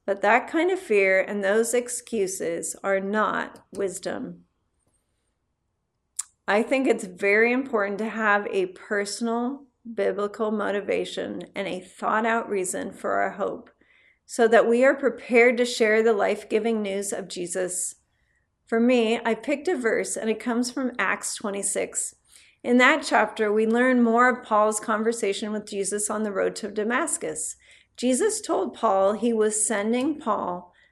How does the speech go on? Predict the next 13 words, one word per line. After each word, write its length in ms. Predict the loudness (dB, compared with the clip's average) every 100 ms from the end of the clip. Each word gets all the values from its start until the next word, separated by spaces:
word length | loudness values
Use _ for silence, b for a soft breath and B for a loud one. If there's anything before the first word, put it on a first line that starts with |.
| b -12
to 220 | -12 0
open 380 | 4 4 6 2
their 240 | 2 0
eyes 500 | 0 0 0 -4 -6
so 380 | -12 -14 0 2
that 200 | 4 4
they 140 | 4 4
may 200 | 2 -2
turn 340 | -4 -2 -2
from 400 | -2 -6 -6 -12 -2
darkness 760 | 2 4 2 -2 -2 -2 -6
to 180 | -6 -6
light 460 | -2 0 0 -2